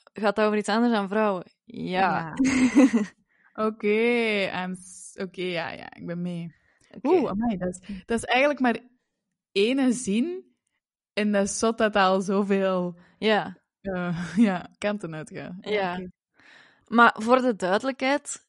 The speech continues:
Speaker 1: eh, dat zegt niks, maar dan ook niks over de kwaliteit van een film.
Speaker 2: Nee.
Speaker 1: Eh,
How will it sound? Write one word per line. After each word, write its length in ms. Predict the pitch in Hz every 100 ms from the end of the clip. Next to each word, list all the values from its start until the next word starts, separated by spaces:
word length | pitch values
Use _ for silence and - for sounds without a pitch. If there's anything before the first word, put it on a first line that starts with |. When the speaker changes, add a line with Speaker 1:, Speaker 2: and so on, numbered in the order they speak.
| _
Speaker 1:
eh, 380 | 196 190 180 175
dat 140 | 196
zegt 340 | 220 240 - -
niks, 720 | 185 196 240 262 - - -
maar 180 | 208 220
dan 100 | 202
ook 180 | 202 196
niks 400 | 196 226 - 202
over 160 | 196 202
de 80 |
kwaliteit 560 | 196 196 190 - 196 -
van 140 | 190 180
een 100 | 170
film. 600 | - 170 165 160 175 - _
Speaker 2:
Nee. 180 | 185 - _ _ _ _ _
Speaker 1:
Eh, 320 | - 196 196